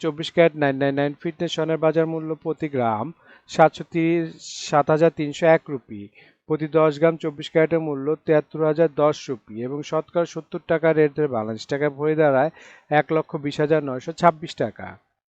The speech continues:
ইন্ডিয়াতে বাইশ ক্যারেট নাইন ওয়ান সিক্স ফিটনেস স্বর্ণের বাজার মূল্য প্রতি গ্রাম ছয় হাজার ছয়শো অষ্টআশি রুপি, প্রতি দশ গ্রাম বাইশ ক্যারেটের মূল্য ছেষট্টি হাজার আটশো আশি রুপি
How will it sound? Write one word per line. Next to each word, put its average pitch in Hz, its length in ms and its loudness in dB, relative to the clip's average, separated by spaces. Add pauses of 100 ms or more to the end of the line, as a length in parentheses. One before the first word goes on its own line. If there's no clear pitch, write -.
(440)
ইন্ডিয়াতে 165 340 4 (100)
বাইশ 156 260 6
ক্যারেট 180 260 4
নাইন 139 160 2
ওয়ান 147 200 -2
সিক্স 160 220 -12
ফিটনেস 165 300 -6
স্বর্ণের 165 320 -2
বাজার 160 300 4
মূল্য 131 160 -4 (200)
প্রতি 156 260 -4
গ্রাম 139 260 2 (680)
ছয় 147 240 4
হাজার 160 240 4
ছয়শো 160 340 -4 (140)
অষ্টআশি 160 420 -8
রুপি, 110 360 -10 (500)
প্রতি 160 180 -2 (120)
দশ 151 200 2
গ্রাম 160 200 4
বাইশ 151 220 2
ক্যারেটের 165 300 2
মূল্য 143 200 -4 (480)
ছেষট্টি 160 460 -6 (140)
হাজার 165 340 4 (420)
আটশো 139 480 2 (1300)
আশি 156 340 2
রুপি 117 380 -12